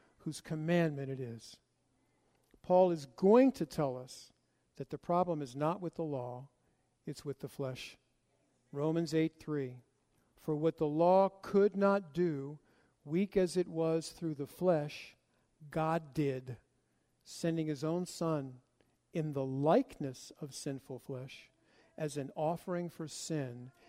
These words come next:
he condemned sin in the flesh." The law,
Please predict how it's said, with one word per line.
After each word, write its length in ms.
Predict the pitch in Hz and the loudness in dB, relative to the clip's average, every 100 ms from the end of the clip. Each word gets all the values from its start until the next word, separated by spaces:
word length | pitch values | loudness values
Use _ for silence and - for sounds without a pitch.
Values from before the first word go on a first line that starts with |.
| _ | _
he 220 | - 156 | -4 -4
condemned 840 | - 147 135 160 160 170 180 180 180 _ _ | -4 -6 -2 2 4 4 0 -6 -10 _ _
sin 720 | - - 165 139 123 127 131 _ _ _ - | -16 -6 -4 -4 -6 -12 -16 _ _ _ -10
in 160 | 143 | -8
the 80 | 135 | -8
flesh." 520 | - 131 120 - - _ _ _ _ _ _ _ _ _ _ _ _ _ _ _ _ _ _ _ | -8 -8 -8 -12 -20 _ _ _ _ _ _ _ _ _ _ _ _ _ _ _ _ _ _ _
The 100 | 151 | -4
law, 380 | 143 170 185 | 4 8 8